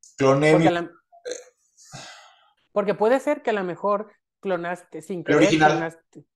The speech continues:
Speaker 2: clonaste el... entonces al clonar el original, el original es el, el upstream. Entonces, lo mejor es clonar tu fork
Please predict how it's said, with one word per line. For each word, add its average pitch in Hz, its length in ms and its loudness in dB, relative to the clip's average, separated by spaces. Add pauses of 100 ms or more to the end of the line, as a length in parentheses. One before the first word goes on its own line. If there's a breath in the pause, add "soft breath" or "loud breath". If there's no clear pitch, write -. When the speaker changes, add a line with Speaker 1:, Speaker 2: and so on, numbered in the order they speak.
(280)
Speaker 2:
clonaste 165 380 -6
el... 170 140 -6
entonces 202 280 -4
al 202 120 -2
clonar 185 280 -2
el 247 60 -6
original, 247 480 -8 (280)
el 175 140 -4
original 165 420 -4
es 165 180 -6
el, 139 240 -12
el 147 180 -10
upstream. 131 440 -12 (300)
Entonces, 175 340 -4 (160 soft breath)
lo 175 120 -2
mejor 175 240 -2
es 190 100 -6
clonar 175 500 -2
tu 240 80 -6
fork 214 360 -4